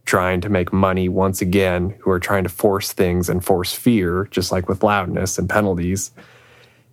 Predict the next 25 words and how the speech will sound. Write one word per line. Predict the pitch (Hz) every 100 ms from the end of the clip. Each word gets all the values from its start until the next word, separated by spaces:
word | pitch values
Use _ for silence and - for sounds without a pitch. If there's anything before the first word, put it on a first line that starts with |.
| -
And | 107
it's | 98
confusing | - 104 - 135 156 151 107 87
people. | 92 85 - - - _ _ _
And | 107
I | 104
think | 104 - 127 120 _
people | - 139 127 117 104
are | 101
starting | 98 - 104 113 123 123
to | -
understand | 120 123 131 - 98 90 90
and | 95
starting | - 104 117
to | 117
catch | 123 -
on | 98 87 95 104 _ _ _
that | 107 107 95 95 95 - _ _ _ _ _ -
we're | 104
not | 101 110 113
always | - 101 104 107
being | 107 101 104
told | - 92 90
the | 107
truth. | - 143 92 -